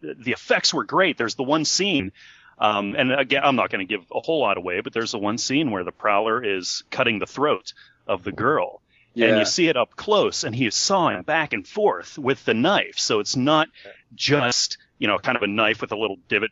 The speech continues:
Speaker 1: cut out, and they put it around the neck and squirt some blood in there. I mean, this, they, it looked like they were cutting through the flesh. I mean, it was so good. And, uh, Tom Savini just really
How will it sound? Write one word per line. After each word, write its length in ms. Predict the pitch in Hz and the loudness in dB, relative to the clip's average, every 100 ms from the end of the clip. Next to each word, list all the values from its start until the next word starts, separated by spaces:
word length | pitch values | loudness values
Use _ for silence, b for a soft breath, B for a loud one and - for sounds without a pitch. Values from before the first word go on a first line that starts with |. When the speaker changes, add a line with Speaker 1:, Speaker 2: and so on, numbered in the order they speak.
| _ - | _ -4
Speaker 1:
cut 220 | 110 98 | 0 2
out, 180 | 95 - | 2 0
and 80 | |
they 60 | 98 | -6
put 180 | - 104 | -8 -6
it 80 | 92 | -4
around 320 | 92 90 92 | -4 -4 -6
the 80 | 90 | -4
neck 260 | 98 90 | -4 -4
and 100 | 87 | -6
squirt 280 | - 113 98 | -6 -4 -4
some 160 | - 82 | -4 -4
blood 340 | 98 139 123 | 2 4 4
in 120 | 90 | 0
there. 160 | 80 80 | -8 -8
I 60 | |
mean, 240 | 113 107 107 | -6 -4 0
this, 280 | 170 170 - | 0 0 -2
they, 160 | 139 147 | -2 -4
it 240 | 139 131 | -4 -8
looked 280 | 104 117 - | -8 -14 -6
like 200 | 107 92 | -6 -4
they 100 | 117 | -4
were 120 | 87 - | -4 -2
cutting 440 | - 117 120 135 _ | 0 2 2 -2 _
through 600 | - - 135 123 113 113 - | -20 -4 0 2 2 -2 -8
the 80 | |
flesh. 560 | - - 202 196 98 - | -10 -8 -6 -4 -4 -4
I 40 | 113 | -2
mean, 120 | 113 | -2
it 80 | 101 | -2
was 140 | 85 | -4
so 400 | - - 165 143 | -2 2 2 2
good. 400 | 120 156 92 - - b b b b | 2 2 2 -2 -16 b b b b
And, 400 | - 92 90 87 | 0 2 2 2
uh, 220 | 87 80 80 | 0 0 -2
Tom 220 | - 107 | 0 2
Savini 420 | - 87 98 92 | 0 -2 0 0
just 260 | 82 82 - | -4 -6 -6
really 500 | 104 101 95 85 82 | -4 -2 0 -2 -6